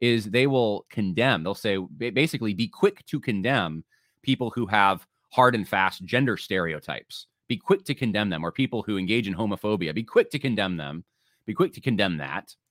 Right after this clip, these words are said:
Be slow, ever so slow." It might be years sometimes. And what, I'll, I'll show you an example here soon. It may be years before you can, um,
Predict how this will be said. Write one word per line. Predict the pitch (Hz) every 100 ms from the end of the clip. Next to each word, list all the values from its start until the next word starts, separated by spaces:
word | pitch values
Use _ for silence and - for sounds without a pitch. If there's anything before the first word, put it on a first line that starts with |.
| _ _ _ -
Be | 139
slow, | - - - - 170 202 190 131 87 69 170
ever | 233 233 208
so | - 117
slow." | 92 - 87
It | 117
might | 208
be | 196
years | 170 233 277 233 98 - - _ _ _ _ _ -
sometimes. | - 127 123 95 80
And | 120 127 127
what, | 151
I'll, | 123 139 127
I'll |
show | 160
you | 160
an | 120
example | 101 117 113 92
here | 98
soon. | 82 143 104 87
It | 110 175
may | 202
be | 214
years | 226 269 294 123 92
before | 131 160 151
you | 139 135
can, | 127 107 101 92 _ _ _ _
um, | 110 104 90